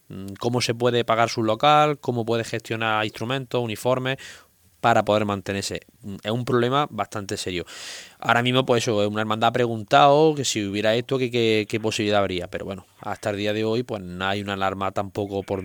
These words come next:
parte de las demás hermandades. Pero si esto sigue así, como he dicho anteriormente, se ha suspendido un certamen en el que cobrábamos, mm, ahí no hay cláusula en ese sentido, pues se ha suspendido, pero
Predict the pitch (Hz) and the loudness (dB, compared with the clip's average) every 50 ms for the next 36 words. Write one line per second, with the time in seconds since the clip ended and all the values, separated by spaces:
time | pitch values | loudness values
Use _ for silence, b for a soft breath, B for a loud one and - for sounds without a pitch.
0 | 95 92 - - 107 104 - 113 104 98 95 95 95 101 101 113 120 139 139 107 | -8 -6 -2 -2 0 0 0 0 2 2 2 0 -2 -4 -4 -4 -4 -4 -4 -4
1 | 90 - - 107 104 104 101 98 98 - - - - 110 113 113 - 143 127 - | -4 -4 -2 0 2 2 0 0 -2 -2 -2 0 2 2 2 2 2 2 2 2
2 | 139 131 131 123 - 143 131 123 113 110 107 113 - 127 117 113 117 120 120 135 | 2 4 4 2 2 0 0 -2 -2 -2 -2 -2 -2 -4 -4 -4 -4 -4 -4 -4
3 | 123 110 101 107 104 110 104 117 107 113 110 101 - 107 101 - - 139 127 98 | -4 -6 -6 -6 -6 -6 -6 -4 -4 -4 -4 -2 -2 -4 -2 -2 -2 -2 0 -2
4 | 82 B B B B B - 117 113 104 - - - 113 101 - 113 107 101 110 | -4 B B B B B -4 -4 -4 -4 -4 -4 -4 -4 2 4 4 6 8 8
5 | 120 131 139 135 135 135 135 151 - - - B B B B B B B B - | 8 8 8 6 4 2 2 -2 -4 -6 -10 B B B B B B B B -16
6 | - 101 101 98 92 92 95 - - - - 101 107 107 120 127 120 - 120 131 | -14 -10 -10 -10 -10 -10 -8 -10 -8 -4 -2 -2 -2 0 0 -2 0 2 2 2
7 | 139 123 - 110 95 92 95 92 - 101 92 - 131 131 113 92 95 92 98 98 | 2 2 -2 -4 -4 -4 -4 -6 -6 -6 -6 -4 -2 -2 -2 -2 -4 -4 -4 -6
8 | - 110 101 - 113 110 113 123 135 147 151 - - 143 120 120 117 | -6 -6 -6 -4 -4 -4 -2 0 0 0 0 2 2 4 4 4 4